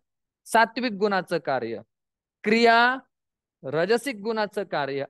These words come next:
आणि ह्या पदार्थाला जे जडत्व आहे हे जडत्व असण्याचं कारण म्हणजे तामसिक गुण आहे. तामस, तमस, तामसिक गुणाचं कार्य जर काय असेल तर जडत्व,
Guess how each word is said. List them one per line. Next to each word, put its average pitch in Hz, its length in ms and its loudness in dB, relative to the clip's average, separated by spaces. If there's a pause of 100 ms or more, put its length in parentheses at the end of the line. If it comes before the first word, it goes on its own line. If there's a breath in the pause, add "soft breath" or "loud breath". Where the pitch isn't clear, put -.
आणि 226 280 -2
ह्या 233 140 0
पदार्थाला 202 640 0
जे 214 180 -2 (120)
जडत्व 226 400 -2
आहे 185 500 -4 (360)
हे 208 100 0
जडत्व 233 760 -2 (100)
असण्याचं 196 540 -6
कारण 165 380 -4
म्हणजे 160 320 -6 (100)
तामसिक 143 420 -4
गुण 127 260 -8
आहे. 104 160 -8 (640 soft breath)
तामस, 190 400 2 (120)
तमस, 214 400 2 (600)
तामसिक 208 640 2 (260)
गुणाचं 196 480 2
कार्य 165 380 0
जर 214 180 -2
काय 208 200 0
असेल 233 500 0 (500)
तर 190 220 -2 (300)
जडत्व, 175 600 -2